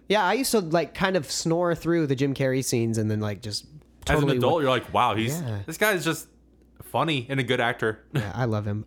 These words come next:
Speaker 1: I feel like Jim Carrey also just kind of embodies, you know, the mask well.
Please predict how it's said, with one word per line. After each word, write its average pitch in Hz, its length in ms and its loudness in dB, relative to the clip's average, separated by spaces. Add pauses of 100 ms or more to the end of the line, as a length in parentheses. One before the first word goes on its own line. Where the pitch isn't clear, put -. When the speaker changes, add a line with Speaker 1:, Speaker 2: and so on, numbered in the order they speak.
Speaker 1:
I 165 60 4
feel 185 180 4
like 170 140 2
Jim 151 180 2
Carrey 147 320 2
also 127 300 2
just 113 300 0
kind 123 180 2
of 110 160 -4 (320)
embodies, 113 760 0
you 131 140 0
know, 113 280 0
the 120 180 -2
mask 113 340 -2
well. 113 380 0